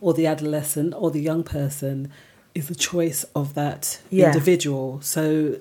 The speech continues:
Speaker 1: no, Gary's right. Um, parents shouldn't be pla-, blamed for the, and the, people make mistakes as well. We've gotta think,
Speaker 2: Mm.
Speaker 1: see, like you said, the ten per-,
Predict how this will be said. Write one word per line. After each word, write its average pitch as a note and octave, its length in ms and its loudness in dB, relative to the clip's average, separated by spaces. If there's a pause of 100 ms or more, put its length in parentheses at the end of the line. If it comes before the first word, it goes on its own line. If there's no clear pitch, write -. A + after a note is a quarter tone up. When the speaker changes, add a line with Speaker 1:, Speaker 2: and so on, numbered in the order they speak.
(120)
Speaker 1:
no, D#3 440 0 (200)
Gary's D#3 320 -2
right. F#3 400 -4 (480)
Um, D3 340 0 (680)
parents A3 380 -2
shouldn't G#3+ 200 0
be E3 120 -4
pla-, D#3+ 340 -8
blamed D3+ 460 0
for D3+ 800 -2
the, D#3+ 320 0 (500)
and A#3 160 0
the, A#3 160 0 (320)
people B3+ 260 -2
make A#3 140 0
mistakes F#3 460 -2
as F3 120 -2
well. D#3+ 220 0
We've D#3+ 80 -8
gotta E3 160 -2
think, E3 240 0
Speaker 2:
Mm. D3 100 -8
Speaker 1:
see, E3+ 280 -2
like D3+ 180 -4
you - 80 -16
said, D3+ 240 -4
the D#3+ 80 -8
ten E3 240 -2
per-, E3 240 -6